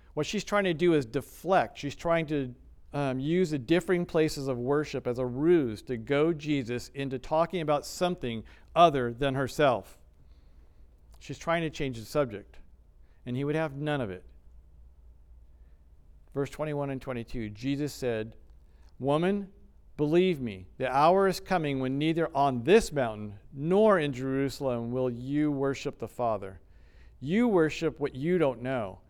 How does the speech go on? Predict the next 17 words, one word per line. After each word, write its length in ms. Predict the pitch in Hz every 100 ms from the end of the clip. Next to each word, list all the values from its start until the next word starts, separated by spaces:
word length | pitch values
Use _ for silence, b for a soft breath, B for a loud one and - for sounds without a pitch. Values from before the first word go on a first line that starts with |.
| b b -
We 240 | 147 240
worship 560 | 208 139 120 143 135 135
what 280 | 147 147
we 220 | 143 175 196
know, 220 | 135 107
for 200 | - 127
salvation 680 | - 147 135 156 165 175 170
is 140 | 131 120
from 280 | - 156 151
the 120 | 139
Jews." 560 | 113 135 123 95 - - - - - - - - -
Verses 220 | 127 120
twenty-three 420 | - 135 127 131
and 80 | 127
twenty-four. 640 | 120 117 113 135 120 98 - b b -
"But 140 | 139
the 100 | 147